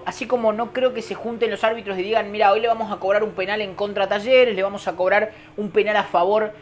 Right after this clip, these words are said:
eh, a Boca, un penal a favor a Barracas, un penal a, a, a favor a River", no creo que suceda eso. Sí creo que hay veces que el arbitraje es obsecuente,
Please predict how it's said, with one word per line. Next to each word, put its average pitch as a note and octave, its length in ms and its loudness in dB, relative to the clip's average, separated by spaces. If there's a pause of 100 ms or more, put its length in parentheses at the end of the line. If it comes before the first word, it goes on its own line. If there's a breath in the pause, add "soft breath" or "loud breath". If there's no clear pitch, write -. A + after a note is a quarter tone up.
(180 loud breath)
eh, D#3 180 -6
a E3+ 100 4
Boca, B3 420 4
un G#3+ 100 -4
penal G#3 240 -2
a - 40 4
favor G3 300 0
a F#3+ 60 4
Barracas, A3+ 500 4
un G3+ 140 -8
penal G3+ 260 -2
a, F#3+ 120 4 (280)
a, E3 80 0 (220)
a E3+ 100 -4
favor G3 360 2
a F3 200 4
River", B3 540 2 (340 loud breath)
no D4+ 260 -2
creo D4 260 0
que G#3 80 -6
suceda A#3 400 2
eso. A3+ 200 -4
Sí C4+ 260 -6
creo C4+ 260 2
que A#3+ 80 2
hay B3 160 4
veces A#3 360 -4
que F3+ 260 -4 (340 loud breath)
el F3 160 -2
arbitraje G#3 440 0
es G#3 60 -4
obsecuente, A#3+ 760 2